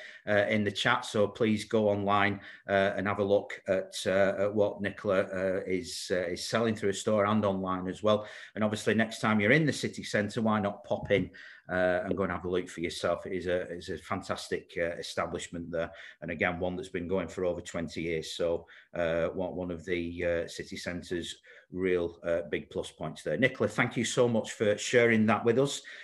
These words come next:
Some really good stuff. A little few words of warning as well there about, you know, these other things that are rumbling around in the background. Uh, but it's great to speak to somebody like Nicola there that has, uh, taken the opportunity to expand,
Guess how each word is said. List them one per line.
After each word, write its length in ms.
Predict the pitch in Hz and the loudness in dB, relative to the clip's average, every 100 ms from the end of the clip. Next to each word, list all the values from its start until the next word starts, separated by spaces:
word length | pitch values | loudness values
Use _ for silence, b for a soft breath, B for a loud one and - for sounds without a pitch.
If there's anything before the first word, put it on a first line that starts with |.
| B | B
Some 240 | - 110 117 | -2 0 6
really 320 | 139 135 131 | 8 8 8
good 220 | 120 117 | 6 4
stuff. 520 | - - 131 - - - b - | 2 8 8 8 -8 -20 b -4
A 40 | |
little 280 | 117 127 120 | 0 2 2
few 280 | - 131 127 | 0 0 8
words 320 | 123 120 120 | 10 10 8
of 80 | 113 | 6
warning 400 | 123 120 117 113 | 8 8 6 4
as 160 | 110 | 4
well 240 | 110 117 113 | 6 8 8
there 240 | 113 110 | 6 6
about, 300 | 113 104 110 | 4 4 2
you 80 | 110 | 2
know, 320 | 110 110 110 107 | 2 4 2 2
these 220 | 113 113 | 2 2
other 160 | 113 | 0
things 360 | 110 - 101 95 | -2 0 0 0
that 140 | 113 104 | -2 -2
are 40 | |
rumbling 420 | 104 101 98 98 | -2 -2 0 0
around 220 | 98 95 92 | 0 0 -2
in 140 | 92 | -4
the 80 | 92 | -4
background. 520 | 95 - - 87 87 B B B | -4 -6 0 0 0 B B B
Uh, 120 | 95 | 2
but 120 | 98 | 2
it's 120 | 104 - | -2 0
great 300 | 120 104 95 | 4 4 2
to 80 | 90 | -8
speak 280 | - 98 | -2 -2
to 80 | - | -2
somebody 300 | - 95 92 | -8 -6 -4
like 240 | 92 90 85 | -4 -4 -6
Nicola 340 | 85 - 85 | -10 -10 -8
there 220 | 87 87 | -4 -4
that 200 | 87 90 | -4 -6
has, 360 | 87 85 - 95 | -6 -8 -6 0
uh, 140 | 92 92 B B B - | 0 0 B B B 2
taken 260 | 143 - | 2 4
the 60 | 110 | 0
opportunity 540 | - - 104 98 - | 0 -4 -2 -2 -4
to 200 | - 101 | -4 0
expand, 680 | 98 - - 113 113 110 104 | 0 -2 2 4 6 2 0